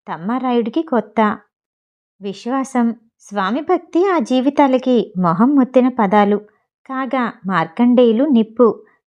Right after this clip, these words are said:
అతన్ని మూడో జామున రెండు మూడు గంటలు మాత్రమే భరించగలదు.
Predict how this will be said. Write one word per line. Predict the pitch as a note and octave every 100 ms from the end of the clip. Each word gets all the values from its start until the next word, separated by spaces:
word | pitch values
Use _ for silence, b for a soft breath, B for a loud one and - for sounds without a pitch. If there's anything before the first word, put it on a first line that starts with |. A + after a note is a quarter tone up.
| -
అతన్ని | G3+ G#3 G3
మూడో | G3 F#3 G#3 D#4+
జామున | D#4+ D#4+ D4+ C#4 C4+ D4 - -
రెండు | A#3 A3+
మూడు | G#3 G3
గంటలు | F3+ F#3 F#3 A#3 A#3+
మాత్రమే | G#3 F#3+ - A#3+ B3+
భరించగలదు. | D4+ C4 B3+ B3+ B3+ A3 G#3 G#3+ G#3